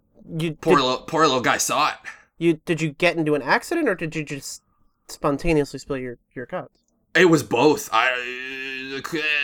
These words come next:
Speaker 2: we didn't know how it happened. Uh, a crash, but also my guts just, you know, you know how guts are.
Speaker 1: Shit, Tom, I'm so, I'm so sad to hear that. Are you,
Speaker 2: Yeah,
Speaker 1: you all right?
Speaker 2: well,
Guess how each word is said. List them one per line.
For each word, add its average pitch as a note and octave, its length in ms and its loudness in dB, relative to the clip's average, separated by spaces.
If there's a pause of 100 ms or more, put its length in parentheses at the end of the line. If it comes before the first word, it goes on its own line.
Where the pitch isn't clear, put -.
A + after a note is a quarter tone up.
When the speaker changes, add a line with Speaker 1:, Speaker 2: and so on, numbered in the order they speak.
(180)
Speaker 2:
we F3+ 160 -2
didn't F3 180 0
know C3+ 140 0
how G#2+ 180 0
it - 60 -4
happened. - 440 -10
Uh, F3+ 280 -2
a D#3 40 -2
crash, F3+ 440 2
but C#3+ 180 0
also C3 300 0
my B2 120 -4
guts G#2+ 440 -6
just, - 420 -6 (600)
you C#3 160 4
know, - 140 0 (100)
you E3+ 120 2
know C3 120 2
how - 140 -8
guts - 340 -10
are. F2 240 -10 (460)
Speaker 1:
Shit, - 360 -4
Tom, E3 180 0
I'm C#3+ 100 0
so, G3 320 -2
I'm D#3 100 -10
so - 160 -10
sad F#3 240 -2
to E3 60 -8
hear B3 120 0
that. A2+ 220 -8 (720)
Are D3 100 -4
you, C#3 100 -8
Speaker 2:
Yeah, C3+ 260 4
Speaker 1:
you B2 60 6
all D3 80 6
right? D3+ 180 4
Speaker 2:
well, A#2+ 140 -6